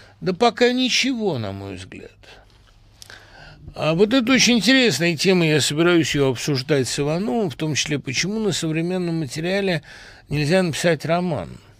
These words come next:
Вот о недавней истории он написал ненастье, по-моему, лучшую его книгу за последнее время,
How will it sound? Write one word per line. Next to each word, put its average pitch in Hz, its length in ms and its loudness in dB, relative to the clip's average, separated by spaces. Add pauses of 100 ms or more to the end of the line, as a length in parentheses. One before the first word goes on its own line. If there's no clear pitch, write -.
(1300)
Вот 165 340 0
о 175 100 4
недавней 190 640 4
истории 147 380 0
он 139 160 0
написал 147 320 -2
ненастье, 156 580 -2
по-моему, 139 380 -4
лучшую 135 300 -4
его 123 120 -2
книгу 120 300 -6
за 113 100 -6
последнее 110 560 -8
время, 107 500 -6